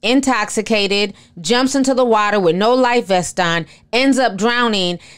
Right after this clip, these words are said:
and the narcissism of thinking you have a case and you have the right to sue these people and just make up stuff, and you're using your child, you're using your child and his trauma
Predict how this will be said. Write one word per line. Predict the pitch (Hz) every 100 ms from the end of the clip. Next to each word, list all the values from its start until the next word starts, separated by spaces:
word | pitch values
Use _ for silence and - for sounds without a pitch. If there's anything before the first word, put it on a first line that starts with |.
| _ 226
and | 240 220 208
the | 208
narcissism | 220 240 262 269 240 - 214 185 202
of | 196
thinking | - 214 214 196
you | 196 220
have | 208 185
a |
case | 180 214 208 196
and | 190
you | 202
have | 196
the | 180
right | 180 180
to | 165
sue | 151 233 247
these | 214 185
people | - 175 - 160 160 - -
and | 202 208
just | 208 -
make | 202 214 208
up | 233
stuff, | - - 190
and | 190 185
you're | 190
using | 175 240 214 208
your | 185
child, | 175 226 220 220 160 170 - _ _ _ _ _ _
you're | 190
using | 180 240 254 254 240
your | 226
child | - 226 208 202
and | 175
his | 202 233 226
trauma | - 254 262 247 180 160 160